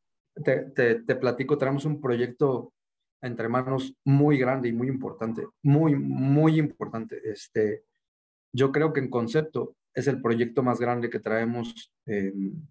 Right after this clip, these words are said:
Speaker 2: después de veinticinco, este es nuestro ani-, eh, nuestro año de aniversario, cumplimos veinticinco años de Teletón en México.
Speaker 1: ¡Hala, qué
Speaker 2: Entonces,
Speaker 1: curado!
Speaker 2: eh,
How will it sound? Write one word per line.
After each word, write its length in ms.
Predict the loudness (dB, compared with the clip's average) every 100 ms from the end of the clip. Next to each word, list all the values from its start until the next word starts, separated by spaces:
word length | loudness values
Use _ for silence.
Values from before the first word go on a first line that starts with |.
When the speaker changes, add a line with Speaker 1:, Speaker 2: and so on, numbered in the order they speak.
| _
Speaker 2:
después 320 | -2 2 4
de 60 | 4
veinticinco, 580 | 2 -2 -6 -4 0 0
este 220 | 2 2
es 40 |
nuestro 240 | 2 2 -2
ani-, 140 | -2
eh, 200 | -4 -6
nuestro 340 | -4 -2 0
año 180 | 2 2
de 80 | 2
aniversario, 480 | 0 -4 -4 -4 -2
cumplimos 280 | -2 0 0
veinticinco 400 | -4 -6 -4 -2
años 160 | -2
de 100 | -4
Teletón 400 | -4 -4 0 0
en 120 | 0
México. 400 | -2 -6 -10 -20 _ _ 0
Speaker 1:
¡Hala, 280 | 2 2
qué 60 | 0
Speaker 2:
Entonces, 260 | 2 2 4
Speaker 1:
curado! 160 | 2
Speaker 2:
eh, 80 | 0